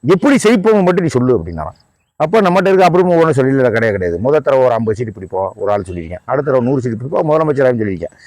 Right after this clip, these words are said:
இப்படி சொல்லிட்டு வரக்கூடாது. அவர் சொ-, ரஜினிகாந்த் சொன்னாராம், நம்மகிட்ட இருக்கக்கூடிய ஓட்டு பதினஞ்சு சதவீத ஓட்டு. ஆனா ஆட்சியை பிடிக்கணும்னா ஏறக்குறைய நாற்பது சதவீத ஓட்டு வேணும். இன்னும் இருபத்தஞ்சு சதவீத ஓட்டுக்கு யாரை பிடிச்சு அக்குறதுன்னாராம். எந்த கட்சிக்கார வருவேன், யாரை பிடிச்சு அக்குறது? ஆக மொத்தத்துல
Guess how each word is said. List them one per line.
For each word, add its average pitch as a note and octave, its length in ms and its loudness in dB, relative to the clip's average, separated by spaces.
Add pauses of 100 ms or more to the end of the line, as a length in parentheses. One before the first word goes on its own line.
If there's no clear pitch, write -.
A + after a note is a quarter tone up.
(240)
இப்படி G3+ 300 0
சொல்லிட்டு F#3 280 2
வரக்கூடாது. C#3+ 320 4
அவர் A2 140 2
சொ-, C3 240 2
ரஜினிகாந்த் D#3 140 2
சொன்னாராம், G#2+ 400 0
நம்மகிட்ட A#2+ 240 -2
இருக்கக்கூடிய C#3+ 400 -2
ஓட்டு A#2+ 240 -2
பதினஞ்சு A2 220 -2
சதவீத F2 260 -6
ஓட்டு. E2 300 -8 (480)
ஆனா A2 260 -2
ஆட்சியை C3 460 0
பிடிக்கணும்னா C3 520 0 (320)
ஏறக்குறைய B2 880 0
நாற்பது A#2 380 -2
சதவீத E2 300 -4
ஓட்டு G#2 180 -4
வேணும். D#2 200 -6 (340)
இன்னும் F3+ 260 0
இருபத்தஞ்சு D#3 420 2
சதவீத A#2+ 320 2
ஓட்டுக்கு C#3 140 -2
யாரை C#3 380 2
பிடிச்சு B2 300 -2
அக்குறதுன்னாராம். G2 560 -6 (260)
எந்த E3+ 240 0
கட்சிக்கார C#3 380 2
வருவேன், A#2 340 0
யாரை C#3+ 280 4
பிடிச்சு A#2+ 200 -4
அக்குறது? F#2+ 300 -6
ஆக G3+ 240 2
மொத்தத்துல E3 420 0